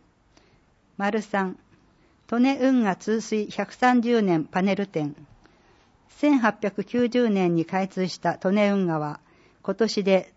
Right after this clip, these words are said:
通水百三十年を迎えました。市立博物館や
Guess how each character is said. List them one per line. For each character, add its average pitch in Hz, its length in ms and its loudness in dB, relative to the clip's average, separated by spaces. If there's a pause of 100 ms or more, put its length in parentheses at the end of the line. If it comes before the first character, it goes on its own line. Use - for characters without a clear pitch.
通 233 220 0
水 220 260 0
百 208 220 -4
三 269 300 4
十 285 160 2
年 233 200 4
を 170 140 2
迎 170 160 2
え 170 80 2
ま 165 100 -2
し - 120 -10
た。 - 180 -12 (1080)
市 - 220 -6
立 254 240 0
博 233 240 -2
物 220 240 -6
館 170 240 0
や 156 240 -2